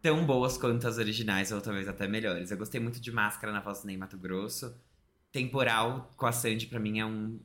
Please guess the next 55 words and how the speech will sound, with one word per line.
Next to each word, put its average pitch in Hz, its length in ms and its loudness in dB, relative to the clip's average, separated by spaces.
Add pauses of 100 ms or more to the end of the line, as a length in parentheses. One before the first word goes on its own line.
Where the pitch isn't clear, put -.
(120)
ponto 107 280 -4
alto 101 320 2
do 107 140 0
álbum, 98 320 0
e 107 60 -2
eu 101 80 2
acho 98 240 2
que 98 420 -2 (800)
a 117 80 0
gente 107 240 2
já 110 100 6
vem, 107 280 2
é 101 60 -2
porque - 200 -4
a - 20 2
gente 107 180 0
acompanha 113 300 0
muito 113 220 -2
a - 20 -6
Sandy 113 320 -2
aqui, 113 240 -4
então 101 420 -2 (1400)
a 104 60 2
gente 113 240 2
vem 123 180 2
vendo 123 400 2
como 123 280 2
o 123 40 4
estilo 120 360 0
dela 110 240 4
tá 113 160 -2
mudando 104 420 -2
nos 104 140 -6
últimos 101 400 -6
anos, 107 480 -2
e 107 40 -2
eu 104 120 2
acho 104 180 0
que 101 400 -6
essa 101 240 -4
música 101 260 -4
que - 100 -14
combina 104 280 -2
muito 107 220 -4
com 113 80 -6
aquele 107 220 -2
E - 20 -2
P 104 180 0
dez 98 240 -2
trinta 101 260 -10
e 95 40 -2
nove 95 300 -4
que - 80 -10
ela 92 120 -4
lançou. 92 640 -4